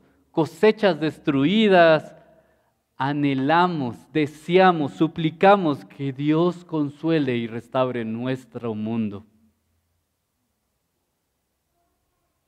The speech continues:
Y en ese sentido, la esperanza cristiana es una esperanza realista. Cuando me refiero a realista es que es,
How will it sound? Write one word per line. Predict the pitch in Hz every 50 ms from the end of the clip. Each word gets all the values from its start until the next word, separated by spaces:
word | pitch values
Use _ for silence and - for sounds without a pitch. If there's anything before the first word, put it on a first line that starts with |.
| _ _ -
Y | 180 202
en | 220 240 285
ese | 311 302 320
sentido, | - 269 240 208 - 269 285 285 285 262
la | 247 226
esperanza | 202 190 - - - 196 180 180 196 226 262 269 - 285 - -
cristiana | 220 196 190 190 - 240 247 254 269 254
es | -
una | 247 247 254 254
esperanza | 233 240 - - 170 175 196 214 208 - 220 190
realista. | - 165 165 156 156 190 262 294 277 - - - 113 101 - _ _ _ _ _ _ _ _ _ _ _ _ _ _ _ _ _ _ _ _ _ _ _ _ _ _ _ _ _ _ _ _ _ _ _
Cuando | - 185 - 196 214
me | 214 214 208
refiero | 196 202 190 240 262 302 330 311
a | 277
realista | 247 214 202 220 240 240 - 269
es | 262 262
que | - 269 254 220 - - - - _ _ _ _ _ _ _ -
es, | 202 220 214 - - -